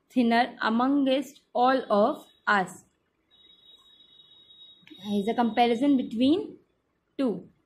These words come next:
but we are talking about two persons. So Samarth and Shaur are the thinnest among, uh, all of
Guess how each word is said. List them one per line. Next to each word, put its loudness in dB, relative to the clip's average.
but -8
we -2
are 4
talking -2
about 2
two 0
persons. -4
So -12
Samarth -2
and -2
Shaur 0
are 2
the 0
thinnest 4
among, 0
uh, -2
all 4
of 4